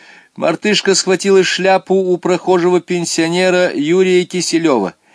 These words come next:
и с этой шляпой залезла на электрический столб.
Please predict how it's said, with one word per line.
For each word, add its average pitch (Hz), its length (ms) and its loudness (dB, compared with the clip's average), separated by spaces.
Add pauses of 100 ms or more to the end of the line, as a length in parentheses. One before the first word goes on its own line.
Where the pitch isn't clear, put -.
(220)
и 135 120 0
с - 100 0
этой 180 280 2
шляпой 185 640 0
залезла 175 680 -2 (240)
на 156 180 -2
электрический 131 640 -6
столб. - 380 -6